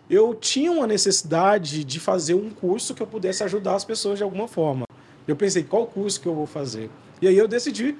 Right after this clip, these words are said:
por psicologia, né? Todo mundo, quando sai da, do ensino médio, coloca lá na camiseta, né? Qual é o curso que vai fazer? E nem era psicologia, era fisioterapia.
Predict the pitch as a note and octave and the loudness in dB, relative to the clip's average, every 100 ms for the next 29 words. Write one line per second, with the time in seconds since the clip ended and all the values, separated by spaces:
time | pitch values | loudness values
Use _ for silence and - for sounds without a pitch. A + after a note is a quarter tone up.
0 | - - G#3+ G3 - - C4+ C#4 F#3+ G3 | -12 -6 -4 -2 -2 2 4 4 2 4
1 | E3+ C#3+ D3+ F#3 F#3+ F#3+ F#3 - F3 D#3+ | 4 4 0 2 4 4 2 0 -2 0
2 | D3+ C#3+ - - - - - F3 G3 F3 | -2 -4 -10 -20 -10 -4 2 4 4 4
3 | D3 D3 C#3+ C3 C3 - - D3 - E3 | 2 2 2 -2 -8 -20 -8 -2 -2 -2
4 | F3 F3 G3 - F3 F3 E3+ E3 D#3+ D#3+ | -2 0 0 0 0 0 0 -2 -2 -2
5 | C#3+ A#2+ D#3+ F3 C#3 C3+ D#3 D3+ - - | -2 2 2 2 0 0 -2 -4 -8 -20
6 | - F#3 G3+ G3+ G3 G3+ F3 E3 E3+ D#3 | -2 2 2 2 0 2 0 0 -2 0
7 | G#3 A3+ - G#3 A#3+ D#4 C4 C4 - C4+ | 0 -2 -8 -2 0 2 2 0 0 2
8 | C4+ E3+ F#3 F3 E3 G#3 B3+ C4 B3+ B3+ | 4 4 4 2 2 -4 -2 2 0 0
9 | E3 C#3+ B2+ | -2 -2 -2